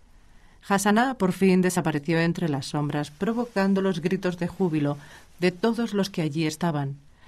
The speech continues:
no sé si admirados por la belleza o contentos por darse cuenta de que seguían enteros, mientras dos servidores puestos a nuestra disposición sacaban del recinto a Wafir, que se había desmayado debajo de la máscara.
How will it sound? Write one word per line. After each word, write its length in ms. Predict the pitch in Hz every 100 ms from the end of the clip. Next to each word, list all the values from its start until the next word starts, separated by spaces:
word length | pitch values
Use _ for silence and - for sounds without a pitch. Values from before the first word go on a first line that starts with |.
| - - -
no 120 | 180
sé 180 | 175 156
si 180 | 165
admirados 600 | 143 143 160 196 226 269
por 240 | - - 170
la 100 | 143
belleza 500 | 139 214 220 202 185
o 140 | 175 175 -
contentos 720 | 165 151 180 208 185 165 - -
por 160 | 170
darse 300 | 156 147 165
cuenta 400 | 147 143 139 139 - - - _ -
de 80 | 143
que 80 | 151
seguían 380 | 165 165 190 190
enteros, 500 | 160 151 139 139 - - - -
mientras 460 | 190 190 185 185 170
dos 160 | 190
servidores 540 | 196 175 180 165 160 160
puestos 580 | - 175 175 175 175
a 140 | 175 147
nuestra 400 | 147 143 151 143
disposición 720 | 170 196 175 160 160 214 175
sacaban 380 | 175 180 180 165
del 140 | 190
recinto 540 | 160 147 175 170 165 165 - - - -
a 120 | 151
Wafir, 540 | 151 147 143 190 190 180 -
que 100 | -
se 140 | - 156
había 220 | 151 151
desmayado 580 | 165 147 143 147 156 156
debajo 320 | 143 143 151
de 80 | 147
la 100 | 135
máscara. 500 | 143 - 143 139